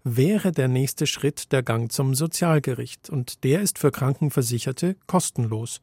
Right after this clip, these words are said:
Nur die Krankenkasse zahlt hundertfünfzig Euro, unabhängig davon, wer am Ende Recht bekommt. Und deshalb vermutet Daniel Overdieck vom V D K,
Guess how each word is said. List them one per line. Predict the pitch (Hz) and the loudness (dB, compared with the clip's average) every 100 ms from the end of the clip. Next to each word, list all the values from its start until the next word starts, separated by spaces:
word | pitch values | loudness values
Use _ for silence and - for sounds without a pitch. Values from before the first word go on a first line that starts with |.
| _ | _
Nur | 135 143 214 | 8 8 8
die | 226 208 | 6 0
Krankenkasse | - 160 143 123 123 - 135 | 2 2 2 0 0 0 -2
zahlt | - 123 123 - | 0 0 0 0
hundertfünfzig | 131 123 120 - 120 - 165 185 | 2 2 0 -2 -4 -4 -6 0
Euro, | 165 156 127 120 - - - | 2 4 2 0 -8 -16 2
unabhängig | 214 208 - 143 127 - | 4 6 4 2 2 0
davon, | 127 143 - 156 135 | -2 -2 2 2 2
wer | 117 127 | 2 0
am | 131 | -2
Ende | 120 131 156 151 | -2 0 0 0
Recht | 135 - | -2 -6
bekommt. | - 123 113 - - _ | -8 -6 -6 -8 -20 _
Und | 131 113 - - | -6 -6 -8 -2
deshalb | 123 160 175 - | 0 4 2 2
vermutet | 127 127 165 254 - 151 - | 2 4 4 4 2 -2 -2
Daniel | 131 139 139 131 | -2 0 0 0
Overdieck | 143 151 143 135 | -2 -2 -2 -4
vom | - 120 | -4 -4
V | - 120 | -2 -4
D | 120 | -4
K, | - 120 131 | -4 -4 -4